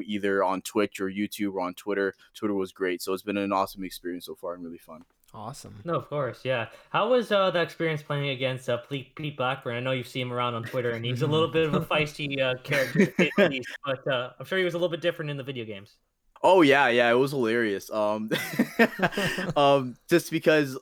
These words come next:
Speaker 1: you could tell there was, there was a big, like, Leafs versus Bruins-esque thing kinda going on, just because, you know, the most of us were all Leafs fans, and then, you know, Pete's obviously, uh, the obvious, uh, Bruins fan.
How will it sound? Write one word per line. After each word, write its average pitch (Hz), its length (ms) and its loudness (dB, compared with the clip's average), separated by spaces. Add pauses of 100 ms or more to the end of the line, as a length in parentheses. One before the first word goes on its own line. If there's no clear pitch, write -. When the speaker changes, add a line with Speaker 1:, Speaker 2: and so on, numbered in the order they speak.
(280)
Speaker 1:
you 160 140 -6
could 165 160 2
tell 175 220 6
there 190 120 8
was, 175 120 4
there 160 160 4
was 151 100 0
a 135 60 2
big, 127 260 0
like, 131 280 -2
Leafs 123 280 -8
versus 127 380 -4
Bruins-esque 131 800 -2
thing 147 220 0
kinda 139 240 0
going 139 260 0
on, 139 180 -2
just 113 140 -12
because, 113 260 -4
you 107 60 -2
know, 104 240 -2
the 113 100 -6
most 110 260 -2
of 117 60 -2
us 101 100 -8
were 110 100 -2
all 107 140 0
Leafs 107 200 -4
fans, 101 320 -4
and 101 100 -8
then, 101 80 -4
you 95 60 -4
know, 90 100 -6
Pete's 107 280 -6
obviously, 98 500 -2
uh, 82 100 -2
the 95 160 -4
obvious, 92 400 -2
uh, 90 180 2
Bruins 92 320 -6
fan. 95 300 -6